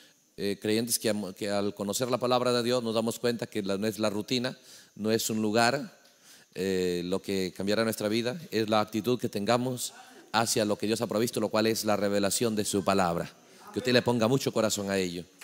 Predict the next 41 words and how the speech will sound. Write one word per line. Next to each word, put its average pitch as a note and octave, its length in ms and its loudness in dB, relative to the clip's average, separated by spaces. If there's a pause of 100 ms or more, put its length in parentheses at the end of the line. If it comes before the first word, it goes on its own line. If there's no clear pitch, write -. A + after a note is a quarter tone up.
(720)
Tal G#2 140 0
vez A#2 160 6
no A#2 100 0
tiene B2 200 0
la A#2+ 100 4
posibilidad A#2+ 380 0
de A#2 100 2
viajar B2 300 2
y B2 60 2
de A#2+ 80 2
juntarse, A#2+ 440 -2
pero G#2+ 200 2
aún A#2+ 360 2 (400)
en G2 100 -4
su A2+ 140 -4
casa, C3 400 -2
pues G#2+ 160 -6
ponga A2+ 220 -4
mucho C3+ 320 -4
interés, G#2+ 320 2
mucho G#2+ 260 -6
corazón G2+ 420 -6 (520)
para G2+ 160 2
la F#2+ 80 0
palabra F#2 320 0
de E2+ 80 -8
Dios. E2+ 340 -10 (400)
Y G#2+ 140 0
si A#2 120 0
su G#2 140 -4
fe C3+ 180 2
crece, C#3 380 0
definitivamente, G#2 920 -2
pues, - 580 -6 (560)
usted F#2 220 -2
puede G2 420 0
volar G2 240 0
más G2+ 140 -2
alto G2 200 0
que F2+ 120 -6
ello. F2 140 -8